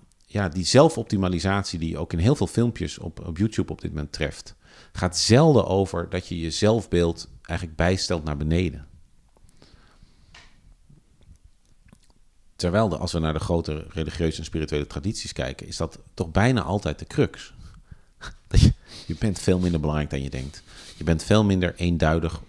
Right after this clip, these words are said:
eh, oké als je denkt. Je kunt daardoor ook, dus ook veel milder naar anderen kijken. Eh,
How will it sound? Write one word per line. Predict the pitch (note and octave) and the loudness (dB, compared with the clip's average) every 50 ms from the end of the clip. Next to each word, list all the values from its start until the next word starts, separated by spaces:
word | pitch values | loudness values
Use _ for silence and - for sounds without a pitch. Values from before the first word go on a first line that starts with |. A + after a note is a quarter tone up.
| _ - | _ -12
eh, | - D#2+ D2+ D2+ D2 D2 D2+ E2+ E2+ - - - - | -8 -8 -6 -6 -8 -10 -12 -14 -16 -18 -20 -16 -10
oké | - D#2+ - - D#2+ D#2 D#2 D#2+ C#2 | -10 -10 -4 -2 0 0 0 0 -2
als | D2 - | -4 -6
je | E2 | -6
denkt. | D2 C#2+ C#2+ D#2+ - - - - - - - - - | -4 -4 -4 -4 -6 -10 -16 -20 -20 -20 -20 -18 -12
Je | - E2 | -8 -2
kunt | G#2+ G#2 | 0 2
daardoor | G#2 G#2+ G#2 F#2+ D#2+ | 4 4 4 4 2
ook, | D2+ E2+ D#2+ | 0 -2 -6
dus | F2 D#2+ | -4 -4
ook | D#2+ - | -6 -4
veel | - - G2+ F#2 | 0 0 2 2
milder | E2+ E2 E2+ F#2+ G#2+ A#2 F#2+ E2 D2+ C#2 C#2+ E2 | 4 4 4 6 6 6 6 4 4 2 -2 -4
naar | D#2 D2+ - | -4 -4 -2
anderen | D#2+ F2+ G2 F#2+ F2 F#2 - | 2 2 2 2 2 0 -2
kijken. | - F2 F2 F#2 F#2+ - A#2+ C#3 - _ _ _ _ - - - - - - - - | -2 -4 -4 -4 -6 -6 -8 -10 -10 _ _ _ _ -20 -20 -20 -20 -20 -20 -18 -10
Eh, | - E2+ E2 | -6 -4 -4